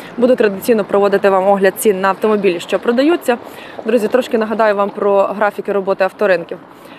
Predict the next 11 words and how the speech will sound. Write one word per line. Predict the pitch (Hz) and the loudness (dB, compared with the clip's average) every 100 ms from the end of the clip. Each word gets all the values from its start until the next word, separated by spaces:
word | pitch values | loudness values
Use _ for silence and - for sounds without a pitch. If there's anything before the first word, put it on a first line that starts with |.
| - | -10
Е, | - 180 190 | -4 -2 0
львівський | 247 - 208 | -2 0 -2
авторинок | 214 202 190 | 0 -2 -4
у | |
нас | 190 | -8
працює | - 190 - 185 | -6 -8 -2 -4
в | 180 | -2
суботу | - 233 190 185 190 - | -2 0 0 -2 -4 -2
і | 233 | -2
в | 202 | 0
неділю. | 180 156 165 160 240 | -4 -4 -6 0 -2